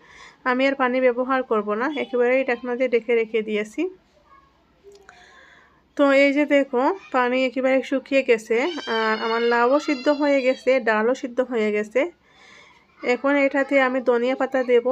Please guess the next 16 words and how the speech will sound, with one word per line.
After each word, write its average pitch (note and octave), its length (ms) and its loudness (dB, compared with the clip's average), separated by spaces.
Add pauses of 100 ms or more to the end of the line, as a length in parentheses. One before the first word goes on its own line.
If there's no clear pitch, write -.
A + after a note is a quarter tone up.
দিয়ে B3 240 0
গ্যাসটা G#3+ 360 -2
বন্ধ A3 280 -2
করে A#3+ 280 0
নেব। G3+ 200 -8 (1200)
এই B3 140 2
যে B3+ 100 2 (160)
দেখো A#3+ 300 -2
লাউ A3+ 220 0
সিদ্ধ A3 280 -12
হয়ে A3 300 -2
গেছে। A3 300 -4 (600)
তো - 120 -6
আমি C#4 240 2
একেবারে C#4+ 360 2
পানির C#4 340 0